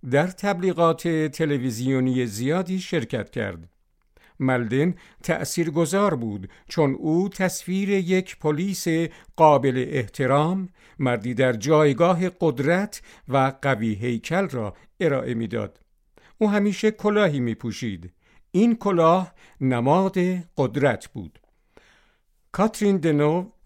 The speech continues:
و الیزابت تیلور نمادهای فریبندگی و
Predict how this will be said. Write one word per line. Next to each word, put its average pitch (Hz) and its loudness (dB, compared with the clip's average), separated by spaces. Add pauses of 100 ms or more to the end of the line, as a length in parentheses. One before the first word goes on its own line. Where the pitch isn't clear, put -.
(100)
و 127 4 (100)
الیزابت 165 0
تیلور 139 -2 (320)
نمادهای 160 0
فریبندگی 120 -2
و 180 -2